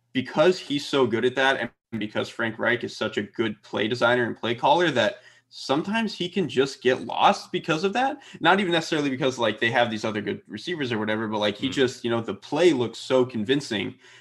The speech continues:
Speaker 1: Um, m-, maybe the formation, you know, the defense is gonna think it's a run look. Maybe their run action is really convincing, and Pascal just kinda slips out on a whip route or whatever, just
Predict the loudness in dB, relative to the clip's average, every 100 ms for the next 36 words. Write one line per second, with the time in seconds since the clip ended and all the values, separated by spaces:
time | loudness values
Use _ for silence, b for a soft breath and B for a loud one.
0 | b 0 2 2 0 -4 0 0 0 -4
1 | -4 0 2 2 0 0 0 0 -4 -8
2 | -8 -8 -6 -6 -6 -10 -8 -8 -8 -2
3 | -2 0 0 -2 -2 -2 0 -2 0 2
4 | 2 0 -4 -8 -4 -4 -4 -2 -2 -2
5 | -4 -2 -4 B B B 0 0 2 0
6 | 0 -4 -4 -4 -4 -4 2 2 2 -2
7 | -2 -2 0 0 0 0 -2 -4 -4 -6
8 | -6